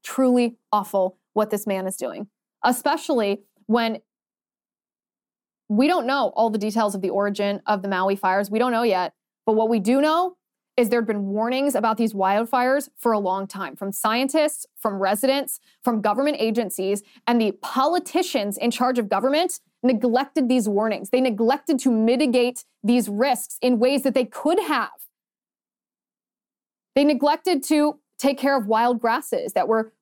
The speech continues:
growing in old sugar plantations. They neglected to have water in fire hydrants. They neglected to have an emergency notification system that actually worked.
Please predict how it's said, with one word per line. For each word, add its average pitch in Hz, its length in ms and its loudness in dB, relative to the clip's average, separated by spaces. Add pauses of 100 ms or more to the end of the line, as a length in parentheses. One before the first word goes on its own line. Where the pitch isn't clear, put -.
growing 233 440 2
in 240 240 0
old 240 260 2
sugar 311 320 0
plantations. - 880 -8 (220)
They 262 100 4
neglected 254 920 0 (420)
to 294 320 2 (180)
have 277 220 0 (100)
water 330 500 2
in 302 180 2
fire 349 340 2
hydrants. 220 420 0
They 349 120 4
neglected 320 580 2
to 339 100 4
have 311 240 0
an 320 80 2
emergency 311 1000 2 (220)
notification 294 800 2
system 349 240 2
that 302 200 2
actually 294 400 0
worked. 220 580 -2